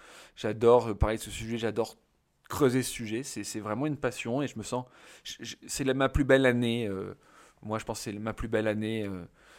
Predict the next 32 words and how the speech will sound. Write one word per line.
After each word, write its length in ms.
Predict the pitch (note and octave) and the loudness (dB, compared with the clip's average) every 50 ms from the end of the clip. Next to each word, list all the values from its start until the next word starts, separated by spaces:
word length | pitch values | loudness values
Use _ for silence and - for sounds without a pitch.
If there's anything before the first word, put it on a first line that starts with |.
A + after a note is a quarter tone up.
| - _ _ - - | -20 _ _ -16 -12
deux 120 | - G2+ A2 | -8 -6 -4
mille 140 | A2+ A2 G#2+ | -2 0 0
vingt-trois 380 | A2 G#2+ G#2 - - A2+ G#2+ | 0 0 0 0 2 4 4
en 120 | A2 G#2+ G2+ | 4 2 -2
termes 260 | - A#2 G#2+ G#2+ G2+ | -2 -2 -2 0 0
à 40 | G#2 | -2
la 80 | G2+ | -4
fois 160 | - - A2 | -2 -4 -6
professionnels, 580 | - - - G#2+ A2 G#2 - A2 G#2 G#2+ G#2+ - | -6 -6 -10 -8 -8 -6 -4 -2 -2 -2 -2 -4
personnels. 580 | - G#2+ - - - G#2 G#2 G2+ G#2+ A#2+ B2 A2 | -6 -6 -6 -6 -8 -6 -4 -4 -4 -4 -4 -8
Je, 180 | G2 - - - | -12 -14 -16 -14
je 120 | - G#2 | -12 -10
sens 280 | A2 - C#3 C3 B2 A#2 | -8 -4 -2 0 2 2
un 60 | A#2+ | 4
alignement 580 | B2 B2 C3 C#3+ D3 C#3 C3+ C3+ C#3 C#3 C3 B2 | 6 6 6 4 4 4 4 4 4 4 4 4
en 40 | A#2 | 4
moi 260 | A#2 B2 C#3 E3 E3 | 2 2 2 2 0
qui 160 | - - B2 | -4 -6 -4
m'apporte 340 | B2 A2+ - - B2+ G#2+ A2 A#2 | -4 0 0 0 0 -2 -2 -6
beaucoup 320 | C3 C3+ - - E3+ D#3+ | -8 -8 -8 -6 -8 -4
de, 260 | B2 B2 A#2 A2 G#2 - - - - - - - - - - - - - _ _ - - - | -2 -2 -2 -2 -4 -8 -16 -20 -20 -18 -16 -16 -16 -16 -18 -20 -20 -20 _ _ -18 -14 -12
euh, 140 | - G#2 - - - - | -12 -12 -12 -14 -14 -10
j'ai, 160 | A#2 B2 B2 | -6 -6 -6
je, 320 | G#2+ B2 B2+ A2+ A#2 B2 - | -4 -6 -8 -6 -8 -10 -8
j'aime 200 | - - B2 A#2+ | -6 -4 -2 -2
bien 120 | C3 C3+ | -2 -2
ce 140 | B2+ - C#3 | -2 -2 0
mot, 180 | C3 C#3+ D3+ C#3+ | 0 2 2 4
d'ataraxie, 840 | A#2+ C3+ C3 C3 - D3 C3+ C3 B2+ B2 - - - B2 A2+ A2+ B2 - | 4 4 4 6 4 2 2 2 -2 -2 -2 -6 -6 -6 -8 -10 -10 -10
une 160 | - A#2 A2+ G#2+ | -8 -8 -6 -2
sorte 340 | - - C3+ C3+ C3+ - | 2 2 2 2 0 -8
de, 560 | A#2+ A2 A2+ A#2 A2+ A2+ A2 A2+ A2 G#2 G2+ | -8 -2 0 0 2 2 0 -2 -6 -6 -10